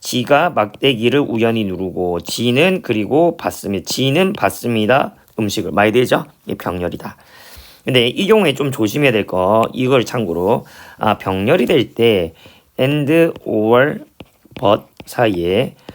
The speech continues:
부사나 전치사구가 나오고 전명구가 나오고 이렇게 뭔가가 나와서 병렬이 이렇게 될 수 있다. 그럴 때는 항상 요거를 한번 갈로 치고 봐야 된다.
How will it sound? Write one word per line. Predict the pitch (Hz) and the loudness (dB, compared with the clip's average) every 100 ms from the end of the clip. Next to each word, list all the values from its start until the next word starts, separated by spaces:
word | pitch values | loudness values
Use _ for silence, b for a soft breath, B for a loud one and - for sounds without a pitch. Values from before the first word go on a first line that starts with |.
| B - | B -18
부사나 | - 107 147 143 151 156 170 | -6 -4 0 0 0 0 -2
전치사구가 | - 107 104 - 104 117 117 117 92 | -2 -4 -2 -4 0 0 0 0 0
나오고 | 82 110 175 98 90 - - _ - - | 0 -2 -2 -2 -2 -4 -8 _ -20 -16
전명구가 | - 95 107 147 170 147 | -10 -2 0 2 2 2
나오고 | 92 90 147 - 95 98 - B B B B - | 0 0 -2 -2 0 0 -2 B B B B -4
이렇게 | 98 90 - 170 196 220 b b b | -2 -2 0 0 2 -2 b b b
뭔가가 | - 113 113 104 104 127 | -2 2 2 2 4 2
나와서 | 98 92 101 92 92 156 - _ _ - | 2 0 0 0 2 2 -2 _ _ -20
병렬이 | - 98 95 95 101 160 - - | -8 -6 -2 0 0 0 -2 -6
이렇게 | - 101 101 - | -4 -4 -4 -6
될 | - - | -6 -6
수 | - | -8
있다. | - - - B B B B B - | -18 -20 -20 B B B B B -6
그럴 | - 127 131 | 0 2 2
때는 | - 107 101 196 208 247 | 0 2 4 2 0 -4
항상 | - 120 113 95 | -10 -8 -4 -4
요거를 | 85 90 98 123 165 | -2 -2 2 2 2
한번 | - 95 | -2 -6
갈로 | - 104 120 | 0 2 2
치고 | 131 - 131 196 285 | 0 -4 0 0 0
봐야 | - 95 | -2 -4
된다. | - - - - | -4 -12 -18 -20